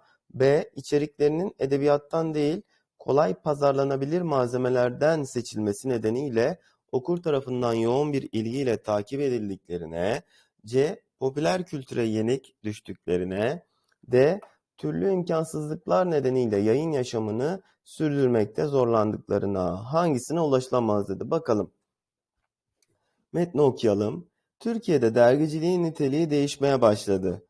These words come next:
Edebiyat dergilerinin birçoğunun kapandığı ya da hayatta kalmak için çaba sarf ettiği bir dönemde dergiciliğin kabuğunu değiştirmesi ve yeni dergilerin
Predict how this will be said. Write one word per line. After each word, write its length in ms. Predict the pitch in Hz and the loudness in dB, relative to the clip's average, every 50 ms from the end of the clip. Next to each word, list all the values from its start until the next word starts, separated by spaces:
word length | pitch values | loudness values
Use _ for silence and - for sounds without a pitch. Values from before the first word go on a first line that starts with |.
| _ _ _ _ _ | _ _ _ _ _
Edebiyat 520 | - 113 135 156 165 190 214 214 214 196 - | -2 0 0 2 2 2 0 -2 -2 -4 -2
dergilerinin 600 | 185 175 165 156 147 143 143 143 143 147 151 151 | -2 0 0 0 0 0 0 0 -2 -4 -4 -4
birçoğunun 560 | 170 196 185 175 - 165 147 131 127 139 147 | -4 -4 -6 -4 -4 -2 0 0 0 -2 -2
kapandığı 600 | - 139 127 - - 127 123 123 123 127 147 165 | -2 -4 -4 0 0 2 2 2 0 -2 -4 -2
ya 180 | 175 156 127 104 | 0 0 0 2
da 220 | 101 95 92 - _ | 0 0 -2 -4 _
hayatta 520 | _ - 107 110 117 131 131 - - 180 170 | _ -2 2 4 4 4 2 0 -6 -6 -4
kalmak 380 | 160 147 147 151 165 175 175 | -2 -2 -2 -2 -4 -6 -8
için 240 | - - - 123 117 | -10 -10 -8 -8 -6
çaba 240 | - 131 131 160 170 | -4 -4 -4 -4 -4
sarf 300 | 170 - 151 139 135 - | -4 -4 -4 -4 -2 -4
ettiği 360 | 135 131 _ - 165 175 170 | -6 -8 _ -10 -10 -8 -6
bir 160 | 170 147 123 | -6 -4 -2
dönemde 420 | 117 110 107 98 95 98 90 85 - | 0 0 0 0 -2 -2 -4 -4 0
dergiciliğin 680 | 95 107 110 117 123 127 127 143 143 147 160 180 196 185 | 0 2 2 0 -2 -6 -8 -8 -8 -6 -6 -6 -6 -8
kabuğunu 560 | - 156 135 120 110 110 110 107 101 92 - _ _ - | -6 -6 -6 -4 -2 -2 -2 -2 -4 -6 -8 _ _ -10
değiştirmesi 880 | 107 113 117 120 123 - - 139 147 151 156 151 - - 170 170 165 170 _ _ _ _ _ _ _ | -8 -6 -6 -8 -10 -12 -12 -8 -4 -4 -4 -4 -2 -2 -2 -2 -2 -4 _ _ _ _ _ _ _
ve 400 | 113 117 139 147 165 170 170 - _ _ _ _ _ _ _ | -2 2 2 4 2 2 -4 -10 _ _ _ _ _ _ _
yeni 340 | - 117 123 135 165 196 185 | 0 2 2 4 4 2 2
dergilerin 760 | 170 165 151 147 135 131 120 117 113 110 117 139 175 202 202 | 4 6 6 6 4 2 0 2 2 2 2 0 -2 -4 -8